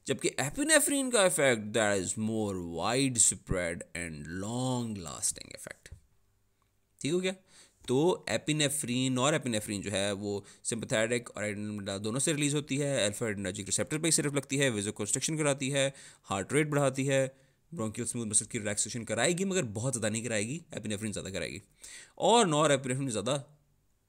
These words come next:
शॉर्ट एक्टिंग और लोकलाइज्ड इफेक्ट है। एपिनेफ्रिन का उल्टा क्या है? उसका तो वाइड स्प्रेड इफेक्ट है और लॉन्ग लास्टिंग इफेक्ट है। अल्फा और बीटा adrenergic रिसेप्टर्स दोनों पे लगती है।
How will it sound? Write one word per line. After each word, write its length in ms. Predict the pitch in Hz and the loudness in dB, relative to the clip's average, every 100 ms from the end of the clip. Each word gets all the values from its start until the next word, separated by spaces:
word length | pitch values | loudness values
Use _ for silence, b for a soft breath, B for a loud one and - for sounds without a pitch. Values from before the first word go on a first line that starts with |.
| _ _ | _ _
शॉर्ट 480 | - - 170 151 139 | -12 -2 2 2 2
एक्टिंग 320 | 127 - 123 | -2 -4 -4
और 120 | 120 | -2
लोकलाइज्ड 460 | 104 92 92 67 - | -2 -6 -6 -8 -8
इफेक्ट 280 | 78 - - | -12 -16 -20
है। 60 | - B B B - | -20 B B B -2
एपिनेफ्रिन 520 | 247 233 226 226 233 | -2 2 2 2 2
का 80 | 214 | 2
उल्टा 220 | 202 202 | 4 4
क्या 180 | 202 190 | 4 4
है? 360 | 185 117 - _ | 6 4 0 _
उसका 220 | 117 - | -4 -2
तो 120 | 123 92 | -2 -2
वाइड 340 | 82 110 131 | 0 2 4
स्प्रेड 340 | - - 113 92 | 2 0 -2 -2
इफेक्ट 320 | 98 87 - | -8 -8 -8
है 120 | 107 92 | -6 -4
और 180 | 90 | -4
लॉन्ग 400 | 87 98 127 143 | -2 0 2 2
लास्टिंग 340 | 120 101 - 92 | 0 -2 -4 -6
इफेक्ट 300 | 78 - - | -6 -6 -2
है। 280 | 135 - - B B B | -2 -2 -10 B B B
अल्फा 280 | 147 143 175 | -2 2 2
और 100 | 147 | 2
बीटा 240 | 127 139 | 0 2
adrenergic 400 | 143 123 113 113 | 2 2 -2 -2
रिसेप्टर्स 340 | - 107 - 82 | -2 -4 -6 -6
दोनों 260 | 113 165 | -2 0
पे 80 | 180 | 2
लगती 280 | 156 - 147 | 0 0 4
है। 400 | 147 87 - | 6 4 0